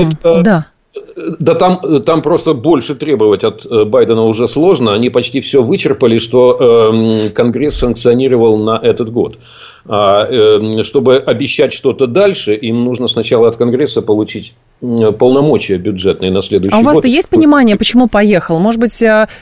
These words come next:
Speaker 2: пытаются оттянуть, э, на себя, соответственно, внимание из-за того, что Эрдоган к Путину ездил? Может быть,
Speaker 1: Нет,
Speaker 2: поэтому?
Speaker 1: нет,
Speaker 2: Или
Speaker 1: не
Speaker 2: привлекать
Speaker 1: поэтому.
Speaker 2: внимание Нью-Дели, например, к тому, что, видите, Блинкен поехал на Украину,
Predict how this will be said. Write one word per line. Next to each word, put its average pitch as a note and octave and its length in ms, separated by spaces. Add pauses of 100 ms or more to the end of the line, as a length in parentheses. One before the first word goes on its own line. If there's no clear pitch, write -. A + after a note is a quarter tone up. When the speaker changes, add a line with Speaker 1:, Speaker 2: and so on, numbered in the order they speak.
Speaker 2:
пытаются B3+ 480
оттянуть, A#3+ 960
э, G3+ 420 (300)
на F#3+ 180
себя, G#3 640 (500)
соответственно, F#3 920
внимание F#3+ 560
из-за E3+ 160
того, F#3+ 240
что - 180
Эрдоган F#3+ 420
к - 120
Путину A3+ 400
ездил? D3 480 (480)
Может F3+ 220
быть, F3+ 140
Speaker 1:
Нет, G3+ 80
Speaker 2:
поэтому? F#3+ 640
Speaker 1:
нет, C4 120
Speaker 2:
Или A#3 180
Speaker 1:
не D4+ 40
Speaker 2:
привлекать C4+ 380
Speaker 1:
поэтому. C4 80
Speaker 2:
внимание C#4 340
Нью-Дели, G3 600
например, E3 460
к - 60
тому, F3 240
что, E3+ 160
видите, A3 360
Блинкен F3 320
поехал F3+ 300
на F3 100
Украину, A3+ 400